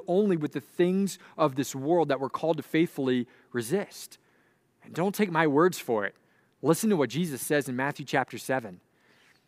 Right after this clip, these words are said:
He says, "Beware of false prophets. They're gonna come to you in sheep's clothing, but inwardly they are ravenous wolves. And here's how you'll recognize them, by their fruits. Are grapes gathered from thorn bushes or figs from thistles?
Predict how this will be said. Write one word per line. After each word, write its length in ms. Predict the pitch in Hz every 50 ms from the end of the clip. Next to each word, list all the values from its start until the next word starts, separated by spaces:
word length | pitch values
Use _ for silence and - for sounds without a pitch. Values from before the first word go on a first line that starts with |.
| _
He 80 | - 151
says, 200 | - - 185 151
"Beware 480 | 120 - 156 151 139 151 165 185 202 180
of 60 | -
false 300 | - - 165 175 165 -
prophets. 760 | - - 147 139 156 170 - 170 135 - - - - - - _ _ _ _ _ -
They're 80 | - 151
gonna 200 | 143 190 190 -
come 260 | - 180 175 185 175
to 100 | - 190
you 80 | 190
in 80 | 170 151
sheep's 340 | - - - 185 196 156 -
clothing, 460 | - - - 156 165 185 165 170 151
but 220 | 127 135 131 - _ _ -
inwardly 520 | 156 170 196 220 202 156 135 131 131 131
they 320 | 120 117 135 135 156 196 190 -
are 120 | 131 120
ravenous 560 | 110 107 120 127 160 175 180 170 139 117 -
wolves. 600 | 135 127 127 165 190 165 123 117 - - - - _ _ _ _ _ _ _ -
And 120 | 117 117
here's 240 | 120 147 220 269 254
how 120 | - 254 254
you'll 160 | 233 220 196
recognize 540 | 196 226 233 - 208 160 131 120 117 107 110
them, 240 | 110 101 95 90 - _ _ _ _ _ _ _ _ _ -
by 100 | - 175
their 100 | 185 160
fruits. 540 | - - - 269 214 - - - - - - _ _ _ _ _ _ _ _ _ _ _ -
Are 80 | 139 143
grapes 400 | 127 110 147 160 190 220 175 -
gathered 420 | - - 147 143 160 175 196 180
from 220 | - - 160 139 123
thorn 380 | - - - 151 165 190 196
bushes 360 | 170 180 180 - - 226 196 165
or 100 | 135 123
figs 460 | - - - 170 180 175 165 - -
from 300 | - - 160 139 131 117
thistles? 680 | - - - 151 147 - 226 240 247 233 - - -